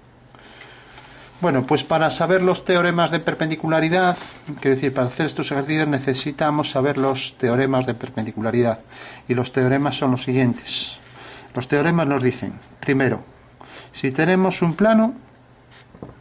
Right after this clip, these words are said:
si una recta es perpendicular a un plano, o sea, si A es perpendicular a alfa,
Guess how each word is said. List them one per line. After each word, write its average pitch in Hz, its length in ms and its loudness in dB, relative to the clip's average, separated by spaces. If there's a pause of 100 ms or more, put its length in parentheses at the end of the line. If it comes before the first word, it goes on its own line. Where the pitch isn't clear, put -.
(760)
si - 200 -2
una 185 160 4
recta 170 480 0 (280)
es 175 200 -2
perpendicular 160 800 0
a 131 40 2
un 135 100 0
plano, 214 440 4
o 123 80 -6
sea, 127 200 -2
si 147 200 0
A 147 300 0
es 131 140 -10
perpendicular 135 640 0
a 131 80 2
alfa, 196 340 0